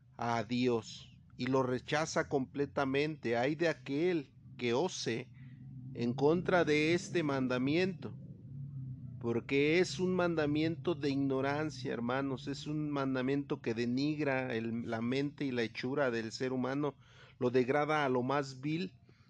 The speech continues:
al no comprender que esto proviene de algo satánico, algo mundano, algo que rechaza completamente nuestro Dios.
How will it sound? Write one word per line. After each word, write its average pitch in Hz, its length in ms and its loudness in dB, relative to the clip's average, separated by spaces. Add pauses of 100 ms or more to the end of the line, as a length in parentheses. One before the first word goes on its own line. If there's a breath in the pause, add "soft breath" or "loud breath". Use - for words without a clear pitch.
al 139 300 4
no 165 260 4
comprender 139 1000 2 (260)
que 131 220 4
esto 156 280 -2
proviene 131 640 0
de 110 360 -4 (400)
algo 123 540 0 (100)
satánico, 117 1080 -6 (300)
algo 120 320 -2
mundano, 107 920 -4 (280 soft breath)
algo 123 380 -2
que 110 140 -2
rechaza 120 680 -4
completamente 113 1080 -6 (600 soft breath)
nuestro 107 360 0
Dios. 113 420 -4